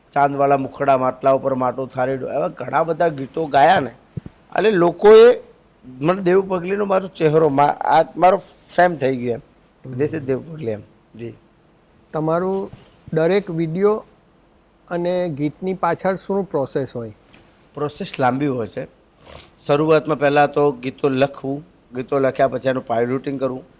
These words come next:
Speaker 1: પાયલોટિંગ કર્યા પછી એનું પ્રોપર મ્યુઝિક કરાવવું, પ્રોપર ગાવું,
Speaker 2: હમ.
Speaker 1: ઓડિયો પ્રોપર તૈયાર કરવું, એના પછી શૂટિંગ, તો શૂટિંગ ક્યાં કરવું છે, તો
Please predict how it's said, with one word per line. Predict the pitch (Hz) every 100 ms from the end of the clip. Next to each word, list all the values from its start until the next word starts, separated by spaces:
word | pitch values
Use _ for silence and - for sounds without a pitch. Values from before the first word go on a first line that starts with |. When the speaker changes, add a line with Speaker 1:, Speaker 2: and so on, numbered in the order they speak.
| _ _ -
Speaker 1:
પાયલોટિંગ | 113 127 143 143 139
કર્યા | 135 131
પછી | 127 135
એનું | 131 -
પ્રોપર | 120 - 143
મ્યુઝિક | 127 127 117 143 -
કરાવવું, | 143 135 135 - _ _ _
પ્રોપર | 175 180 170 156
ગાવું, | 131 131 127 131 - _ _
Speaker 2:
હમ. | 139 127 117
Speaker 1:
ઓડિયો | 131 135 170
પ્રોપર | 175 156 - 147
તૈયાર | 139 135 131
કરવું, | 120 127 123
એના | - 143
પછી | 151 143 151
શૂટિંગ, | - 147 - 143 135
તો | 143
શૂટિંગ | - 139 156 135
ક્યાં | 147 143
કરવું | 135 123 120
છે, | 107
તો | 110